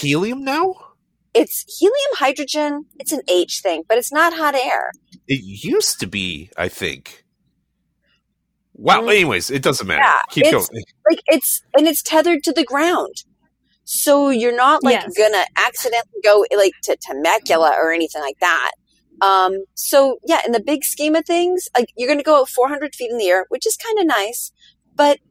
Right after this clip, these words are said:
Speaker 2: you're not gonna see much. So, I mean, I, every t-, like, the few times I've done it, which I did it when it was free. Okay,
Speaker 1: Me
Speaker 2: that's
Speaker 1: too.
Speaker 2: fun. But
Speaker 1: Yeah.
Speaker 2: now it's, like, ten bucks. And if that's the deal,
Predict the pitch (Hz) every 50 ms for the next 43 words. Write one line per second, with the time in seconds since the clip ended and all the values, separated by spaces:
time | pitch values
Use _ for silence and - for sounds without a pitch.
0 | _ _ _ _ _ _ 233 285 285 302 330 - - 349 381 - - - 330 453
1 | 403 190 135 - - - - - - - _ _ _ _ _ _ _ _ - -
2 | - - 269 254 254 254 247 247 240 214 - 226 233 226 220 214 - _ - 202
3 | 208 - - - - 214 220 262 254 - - - 196 202 233 - 196 - - 220
4 | 247 247 - 294 247 247 240 247 220 202 - 196 202 214 214 - 214 202 - -
5 | - 214 233 220 311 311 - 226 254 240 196 196 - - - 294 320 277 175 131
6 | 202 359 - _ _ _ _ _ _ - - 320 330 302 - 294 302 - - -
7 | 185 175 - - - - - - - - _ _ _ _ _ _ - 277 277 294
8 | 349 403 494 494 453 - - 466 359 - - - 494 480 453 415 427 466 523 480
9 | - - _ - - - - - - - _ _ _ _ _ _ - - 415 403
10 | - 294 285 - - - 440 285 247 254 254 269 269 285 277